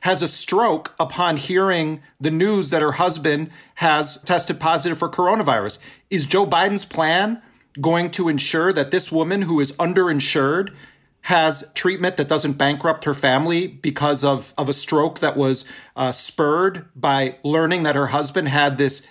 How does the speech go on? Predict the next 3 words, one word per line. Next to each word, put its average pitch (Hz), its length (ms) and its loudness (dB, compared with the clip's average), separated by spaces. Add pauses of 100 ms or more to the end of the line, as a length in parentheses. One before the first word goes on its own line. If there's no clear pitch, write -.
(200)
extremely 156 640 0
terrifying 139 920 0 (100)
virus? 120 560 -2